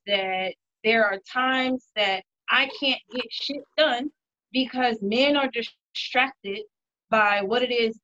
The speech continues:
they wish to get from me. So, I, we can meet professionally, but you're attracted to me. So immediately, you know, you're impressed by me, you see what I do, you even follow me on LinkedIn.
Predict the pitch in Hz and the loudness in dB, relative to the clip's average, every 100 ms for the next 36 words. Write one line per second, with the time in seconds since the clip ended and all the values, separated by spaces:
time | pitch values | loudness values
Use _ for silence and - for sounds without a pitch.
0 | _ 214 214 208 180 226 226 - - - | _ 0 0 0 2 2 2 -4 -12 -14
1 | - 226 202 185 - 233 220 - - 180 | -6 -4 -6 -8 2 2 2 -6 -8 -6
2 | 165 151 _ _ _ _ _ 349 - 220 | -6 -10 _ _ _ _ _ -2 2 2
3 | - - _ _ _ _ _ 226 220 277 | 0 -12 _ _ _ _ _ 0 2 0
4 | 330 339 311 - 285 254 226 - 190 170 | -2 0 0 -2 -4 0 0 -2 -10 -12
5 | - - - - - 220 226 247 254 302 | -14 -20 -20 -20 -2 0 2 -2 -2 -4
6 | 320 - 381 - _ _ _ _ _ _ | -4 -6 -14 -14 _ _ _ _ _ _
7 | _ _ 254 240 - 247 254 262 339 381 | _ _ 2 2 -4 -6 -2 0 0 0
8 | 320 262 - 226 214 208 - 226 240 247 | 0 -2 -4 -8 -6 -10 -12 -8 -2 -2
9 | 208 214 - 190 - - 202 226 262 254 | -2 -4 -4 -8 -2 -2 -2 0 0 2
10 | 254 247 247 240 196 202 202 - 285 285 | 0 0 -2 -6 -10 -8 -10 0 0 2
11 | 262 247 214 240 240 - _ - - 240 | 2 2 0 -6 -8 -12 _ -20 -10 0
12 | 294 311 294 294 311 285 285 285 269 269 | 2 4 2 2 4 4 4 2 2 2
13 | 269 269 339 | 0 -2 -8